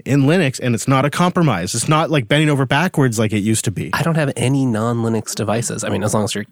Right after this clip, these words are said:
Speaker 2: including Android in there.
Speaker 1: <laughs> Yeah. And whatever is on your router. <laughs> I mean, who knows? It's probably some NetBSD.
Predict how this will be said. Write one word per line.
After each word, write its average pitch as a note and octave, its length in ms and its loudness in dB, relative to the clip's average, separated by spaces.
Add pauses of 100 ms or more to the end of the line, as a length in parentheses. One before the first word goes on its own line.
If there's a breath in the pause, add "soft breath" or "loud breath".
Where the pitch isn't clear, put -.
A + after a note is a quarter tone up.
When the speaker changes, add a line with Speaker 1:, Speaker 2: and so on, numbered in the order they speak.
(140)
Speaker 2:
including G#2 400 -4
Android G2+ 320 -2
in - 100 -10
there. - 220 -10
Speaker 1:
<laughs> - 100 -6
Yeah. G3 160 2 (1200 loud breath)
And D#3 100 4
whatever E3+ 240 2
is D3+ 100 2
on D#3 140 2
your A#2+ 100 2
router. A2+ 400 0
<laughs> - 20 2
I F3+ 140 2
mean, F3 160 2
who F3+ 140 2
knows? A#2+ 460 0
It's - 340 -6
probably D3+ 240 2
some B2 200 0
NetBSD. A#2 680 0